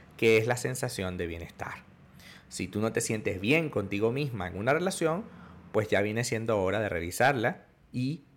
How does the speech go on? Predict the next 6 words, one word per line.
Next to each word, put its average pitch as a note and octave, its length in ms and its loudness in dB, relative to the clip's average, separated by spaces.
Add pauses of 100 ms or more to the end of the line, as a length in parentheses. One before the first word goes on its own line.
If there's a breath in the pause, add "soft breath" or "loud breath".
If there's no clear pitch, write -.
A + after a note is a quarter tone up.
(220)
de G2 140 -2
ser F#2 240 -4
necesario, F#2+ 600 -2 (200)
salir G2 600 -4 (460)
de F#2+ 80 -4
allí. F#2 280 -10